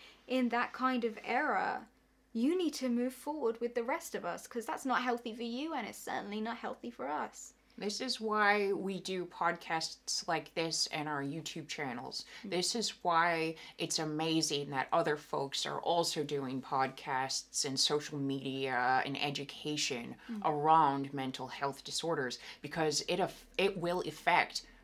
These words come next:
Speaker 1: Everything.
Speaker 2: most of the population at one period of time,
Speaker 1: Mm.
Speaker 2: whether it's somebody they know, whether it's a mental health episode themselves.
Speaker 1: Mm-hmm.
Speaker 2: It's going to affect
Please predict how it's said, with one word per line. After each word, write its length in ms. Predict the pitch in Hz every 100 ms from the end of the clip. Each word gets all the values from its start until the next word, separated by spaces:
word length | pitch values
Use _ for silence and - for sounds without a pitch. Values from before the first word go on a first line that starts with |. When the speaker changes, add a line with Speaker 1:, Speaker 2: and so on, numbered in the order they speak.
| - - - -
Speaker 1:
Everything. 480 | 247 226 - - -
Speaker 2:
most 640 | 170 156 160 226 196 - -
of 240 | 165 147
the 80 | 147
population 760 | - 165 156 147 151 156 147 147
at 180 | - 131
one 260 | 135 139
period 480 | 135 147 139 131 127
of 140 | 123
time, 400 | - - - - 139 -
Speaker 1:
Mm. 60 |
Speaker 2:
whether 300 | 214 139 135 139
it's 160 | 135 -
somebody 480 | 127 123 120 117 117
they 200 | 113 117
know, 520 | 127 147 143 143 143 -
whether 300 | - 135 131 127
it's 140 | -
a 40 |
mental 280 | 131 123 -
health 260 | - 135 -
episode 760 | 131 135 139 - 135 131 120 117 _ - - 135 139
themselves. 920 | 120 131 117 - 135 139 139 143 -
Speaker 1:
Mm-hmm. 300 | 226 208 214 214 - _ _
Speaker 2:
It's 460 | 156 156 - - - 151 -
going 320 | 151 151 147
to 120 | -
affect 680 | - 139 - 123 120 -